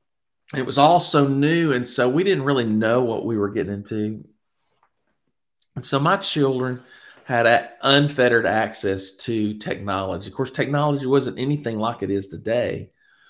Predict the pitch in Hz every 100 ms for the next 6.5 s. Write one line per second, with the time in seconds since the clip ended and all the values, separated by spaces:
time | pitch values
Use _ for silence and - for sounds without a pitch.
0 | _ _ _ _ _ - 101 110 - -
1 | 123 110 139 165 135 107 101 - 135 -
2 | 113 107 - - - - 135 - 127 123
3 | - - 147 151 147 139 127 113 117 123
4 | 123 - 123 - - - - 107 - -
5 | 139 135 143 143 127 120 120 117 120 117
6 | 98 95 101 104